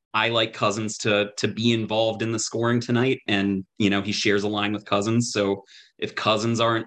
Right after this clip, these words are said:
is involved in the scoring, chances are Mittelstadt will be as well. He has nine points in his last eight games. I, I think it looks like a good play.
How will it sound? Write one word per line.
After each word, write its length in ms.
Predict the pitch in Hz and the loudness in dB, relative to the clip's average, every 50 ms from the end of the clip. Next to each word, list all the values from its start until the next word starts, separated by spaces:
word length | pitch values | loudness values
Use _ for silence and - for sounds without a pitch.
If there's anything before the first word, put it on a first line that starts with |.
| - | -2
is 180 | 120 113 107 110 | -2 -2 0 0
involved 380 | 120 110 107 107 107 104 104 | 0 0 0 0 -2 -2 -2
in 80 | 104 110 | -2 -4
the 60 | 110 | -4
scoring, 520 | - - - 113 107 110 107 107 107 104 - _ | -4 -4 -2 0 0 2 2 0 0 -2 -4 _
chances 380 | - - - 104 101 98 104 110 | -6 -2 0 0 0 0 0 0
are 100 | 107 104 | 0 2
Mittelstadt 560 | 101 107 104 104 101 - - 117 110 101 - | 2 0 0 0 -2 -2 0 0 0 0 0
will 160 | 117 107 101 | 0 0 0
be 140 | 101 101 101 | 0 0 0
as 160 | 98 95 98 | -2 -2 -2
well. 360 | 104 107 104 104 104 104 104 - - _ - - _ _ _ _ | -2 -2 0 0 -2 -4 -6 -8 -14 _ -20 -20 _ _ _ _
He 260 | - 110 107 107 101 | -4 0 0 0 2
has 180 | 98 101 95 104 | 0 0 0 0
nine 240 | 107 107 107 104 | 2 2 2 2
points 280 | - 107 104 101 101 - | 0 -2 -4 -4 -4 -4
in 60 | 104 | -4
his 120 | 104 98 104 | -4 -2 0
last 260 | 101 98 95 - 104 | 0 0 0 2 2
eight 160 | 101 98 92 | 2 2 2
games. 560 | - 104 101 98 98 98 95 - - - - _ _ - | 2 2 2 2 2 0 0 -2 -4 -6 -8 _ _ -2
I, 300 | 98 98 98 98 95 95 - - | -2 0 0 -2 -4 -4 -4 -2
I 120 | 104 117 | 0 0
think 200 | - - 110 101 | 0 -2 -4 -6
it 160 | 101 - - - | -6 -6 -6 -6
looks 180 | 107 - - | -6 -4 -4
like 100 | 101 92 | -4 -4
a 40 | 90 | -4
good 240 | 104 - - - - | -6 -6 -6 -8 -6
play. 280 | - - - 113 123 | -4 -4 -2 -2 -4